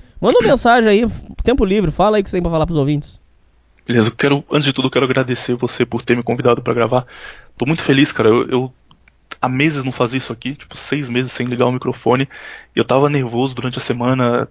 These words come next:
Speaker 2: pensando, "Putz, será que vai dar certo? Será que eu vou conseguir e tal?" E deu certo, tô, tô feliz com o resultado, acho que ficou um programa legal, as pessoas vão
Speaker 1: Ficou.
Speaker 2: gostar, então obrigado, obrigado por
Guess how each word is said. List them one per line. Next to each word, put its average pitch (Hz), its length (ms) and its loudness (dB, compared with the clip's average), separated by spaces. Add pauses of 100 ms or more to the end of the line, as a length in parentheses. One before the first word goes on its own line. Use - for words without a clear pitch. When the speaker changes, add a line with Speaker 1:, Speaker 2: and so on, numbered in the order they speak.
Speaker 2:
pensando, 123 260 -4
"Putz, - 180 0
será 123 180 0
que - 100 -6
vai 127 100 2
dar 123 100 2
certo? 123 300 0
Será 120 160 0
que - 60 -6
eu 120 40 2
vou 113 80 2
conseguir 127 260 -4
e 127 40 0
tal?" 127 260 2
E 127 100 -2 (400)
deu 139 100 2
certo, 135 440 0 (100)
tô, 123 140 0
tô - 160 -8
feliz 131 400 -4
com 123 100 -10
o 120 40 -6
resultado, 120 400 -4
acho - 80 -10
que - 60 -12
ficou - 180 -10
um - 20 -12
programa 123 280 -2
legal, 123 360 0 (320)
as - 60 -20
pessoas 120 200 -6
vão 127 100 -2
Speaker 1:
Ficou. 127 120 0
Speaker 2:
gostar, 110 180 2
então 131 140 -8
obrigado, 135 380 0
obrigado 127 300 -4
por - 180 -16